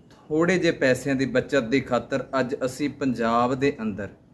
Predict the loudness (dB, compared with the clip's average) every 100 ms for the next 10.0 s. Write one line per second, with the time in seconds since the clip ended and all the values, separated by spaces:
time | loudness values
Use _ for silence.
0 | -20 _ _ -20 _ -20 _ 0 4 6
1 | 8 6 4 2 0 0 0 0 0 -2
2 | -2 -4 -6 -2 -2 -2 -6 -8 -4 -2
3 | -2 0 2 2 -2 -4 -6 -4 -2 -2
4 | 0 0 0 -4 -2 -2 -2 -6 -10 -20
5 | _ _ -20 _ _ _ _ _ _ _
6 | 0 2 -2 2 4 4 2 2 0 0
7 | 0 0 -6 -6 -2 0 2 0 0 0
8 | 0 -2 0 0 0 -4 -6 2 2 2
9 | -4 -6 -2 0 0 -2 -4 -4 -4